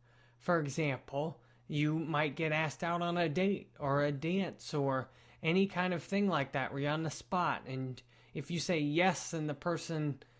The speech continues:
thinks you're interested and you're all excited about them, and if you answer no, they think you're awful and you hate them, you don't like them, and you're just in an uncomfortable spot where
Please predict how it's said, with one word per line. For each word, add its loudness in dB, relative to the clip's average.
thinks -2
you're 2
interested -2
and -2
you're 2
all 4
excited 0
about 0
them, -4
and 0
if -2
you 0
answer 0
no, 2
they 2
think -4
you're 2
awful 0
and 0
you 0
hate -2
them, 0
you -2
don't -2
like -6
them, -10
and 2
you're 0
just 0
in 4
an 2
uncomfortable 0
spot 0
where 2